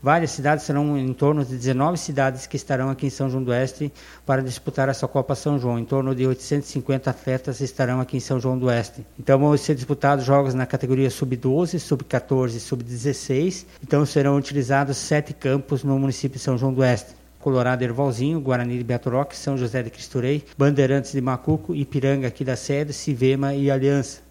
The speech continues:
Então, teremos três jogos em cada campo, nos sete campos. A parte da tarde, então, os atletas terão folga. No dia vinte e um, teremos três jogos de manhã e três de tarde em cada campo.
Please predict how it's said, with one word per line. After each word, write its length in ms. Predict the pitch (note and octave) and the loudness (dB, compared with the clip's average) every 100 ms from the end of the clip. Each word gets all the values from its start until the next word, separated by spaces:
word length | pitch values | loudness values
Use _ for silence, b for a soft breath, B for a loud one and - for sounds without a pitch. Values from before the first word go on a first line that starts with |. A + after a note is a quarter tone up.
| - - | -20 -14
Então, 260 | - A2 B2+ | -8 0 0
teremos 360 | A#2+ C3 C3 - | 2 0 0 0
três 260 | C#3 C#3 | 2 4
jogos 320 | B2+ B2+ A#2 | 6 6 6
em 100 | A#2+ | -2
cada 220 | A#2+ B2+ B2+ | -2 0 0
campo, 400 | - D3 F#3 - - | 2 2 2 -6 -8
nos 120 | B2 | -6
sete 300 | - A#2 - | -4 -4 -4
campos. 480 | B2+ C3 F3+ - - - | -2 0 0 -4 -20 -6
A 180 | B2 A#2+ | -4 -2
parte 300 | - C3 - | 2 2 2
da 80 | C3 | -2
tarde, 340 | - C3+ B2 | 4 2 2
então, 580 | A#2 C#3 C3 B2+ A#2 A#2 | 0 2 2 2 -2 -4
os 220 | B2 B2 | -6 0
atletas 420 | B2+ A#2+ C3 A#2+ - | 0 2 0 -2 -6
terão 300 | C#3 B2+ C3+ | -2 2 2
folga. 520 | C#3 D3+ D3+ E3+ F#3 D3 | 0 2 4 4 0 0
No 160 | C#3+ | 0
dia 160 | B2+ C3+ | 2 2
vinte 240 | B2 B2+ | 2 0
e 60 | - | 2
um, 100 | C#3 | 2
teremos 400 | C3+ C3 B2+ B2 | 2 0 0 -2
três 240 | - C#3+ | 0 0
jogos 340 | B2 C3 B2+ A#2 | 4 4 2 -2
de 80 | A#2+ | -2
manhã 280 | B2+ B2+ B2 | 0 0 0
e 40 | |
três 240 | - B2 | -2 -4
de 140 | A2+ A#2+ | -4 -6
tarde 320 | - B2 A#2 | -2 -2 0
em 80 | A2+ | -4
cada 320 | - A#2 A#2+ | -2 -2 -2
campo. 360 | B2+ D3 E3+ | 0 0 0